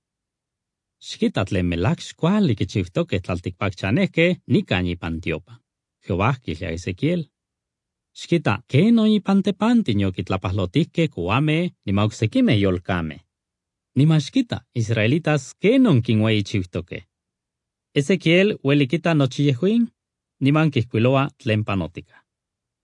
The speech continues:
Tikita tlen kichiutoke ichtaka akin kinyekana israelitas? Jehová kitlahtoltia Ezequiel. Kema, yehuan noihki ueli kita yehuin.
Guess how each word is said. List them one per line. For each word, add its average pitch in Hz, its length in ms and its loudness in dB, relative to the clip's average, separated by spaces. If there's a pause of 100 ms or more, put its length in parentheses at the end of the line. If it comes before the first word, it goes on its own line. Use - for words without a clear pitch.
(1000)
Tikita 170 380 0
tlen 127 260 2
kichiutoke 135 580 2
ichtaka 127 480 0 (100)
akin 98 280 -2
kinyekana 92 480 -2
israelitas? 143 920 -6 (920)
Jehová 113 440 2
kitlahtoltia 87 640 -8
Ezequiel. 131 500 -6 (800)
Kema, 104 340 0 (520)
yehuan 135 360 2
noihki 180 600 0
ueli 143 240 0
kita 110 240 -4
yehuin. 131 540 -4